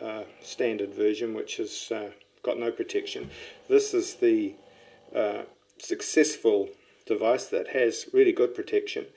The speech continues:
um, after many different designs. Um, I don't want to disclose at this stage how it actually works, but let me just demonstrate it. Um, you can see it's, it's perfectly rigidly, uh, attached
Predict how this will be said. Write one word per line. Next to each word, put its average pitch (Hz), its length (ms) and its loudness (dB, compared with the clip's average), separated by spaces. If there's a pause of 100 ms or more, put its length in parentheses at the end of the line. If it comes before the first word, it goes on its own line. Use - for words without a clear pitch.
(480)
um, 107 360 -8 (760)
after 113 360 -2 (100)
many 127 300 -2
different 117 320 -2
designs. 113 680 0 (500)
Um, 120 400 0
I 127 80 4
don't 151 200 6
want 120 160 4
to 107 60 0
disclose 110 440 2
at - 100 -2
this 123 180 -2
stage - 400 2 (200)
how 135 180 4
it 107 80 4
actually 104 360 -2
works, 127 260 4
but 127 220 0
let 143 120 2
me 123 120 2
just - 280 0
demonstrate 117 680 0
it. - 180 -2 (400)
Um, 117 340 -4 (240)
you - 120 -6
can 127 140 -4
see 139 280 4
it's, - 300 0 (240)
it's - 180 -10
perfectly 127 840 2
rigidly, 117 680 0 (540)
uh, 110 240 -8
attached - 640 -2